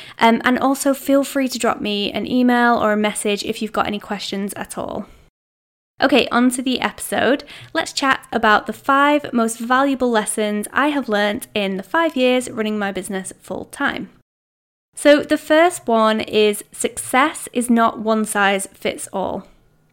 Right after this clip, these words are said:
Something I've spoken about and constantly talk about with friends and fellow business owners is the noise. And the noise, by the way, I'm doing air quotes there, is all of the opinions, advice,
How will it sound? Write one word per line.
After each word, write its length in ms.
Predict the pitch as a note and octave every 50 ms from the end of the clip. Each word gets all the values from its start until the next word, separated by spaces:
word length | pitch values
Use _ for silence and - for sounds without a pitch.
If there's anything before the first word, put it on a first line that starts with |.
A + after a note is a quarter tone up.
| _ _ _ _ _ _ _ -
Something 320 | - E4 D4+ F4 F4+ F4+
I've 160 | F4+ F4 E4
spoken 320 | - - A3+ A3+ A3+ - A3
about 360 | G#3 G#3+ G#3 G#3+ G#3 - -
and 160 | G#3 G#3 G3
constantly 600 | - - - C4 C4+ C#4+ C#4+ - B3+ - - G#3+
talk 260 | - G#3+ G#3 G3+ -
about 480 | - - F#3+ F#3+ F#3+ F#3+ F#3+ - - - -
with 480 | - G#3 G#3+ A3 G#3+ G#3+ G#3+ G#3+ - -
friends 600 | - - C#4+ C#4+ D4 D4+ D4+ D4+ D4+ D4+ D4 - -
and 280 | - A3+ A3 A3 A3 A3
fellow 240 | - C4+ C#4+ C#4 B3+
business 340 | A3+ G#3+ G#3+ G#3+ G3 -
owners 460 | G3+ G3+ G3+ G3 G3 F#3+ F#3+ G3 G3 -
is 400 | - - G3 G3 G3 G3+ G3+ - - - - _ - -
the 140 | G3+ A3
noise. 640 | A3 G#3+ G3+ F3 - - A3 C4+ D#4+ E4+ E4 - - _ _ _ - _ _ -
And 380 | - - A#3 A#3 A#3 A3+ - -
the 80 | A3 A3
noise, 580 | A3+ B3+ C4+ A#3+ - - F3 B3+ D4 C#4+ - - _
by 120 | - F#3+ F3
the 60 | F3+
way, 80 | F#3 F3+
I'm 100 | F3+ F#3+
doing 240 | F#3 F3 F3+ - -
air 160 | F3+ F#3 F#3
quotes 300 | F3+ - G3 F#3 - -
there, 340 | - E3+ F3 G3 B3 C#4 - _ _ _ _ _ _ _ -
is 300 | - - A3+ A3+ A3+ -
all 200 | - A#3+ B3 C#4
of 100 | C#4 C4+
the 220 | - C4 A#3+ A3+ -
opinions, 840 | G#3 G#3+ - - - A#3 A#3 A#3 A#3 A#3 A#3 A#3 A#3 A#3 A#3 A3+ -
advice, 640 | - - - - - G#3+ G#3 G#3 G#3 G#3+ G#3 - -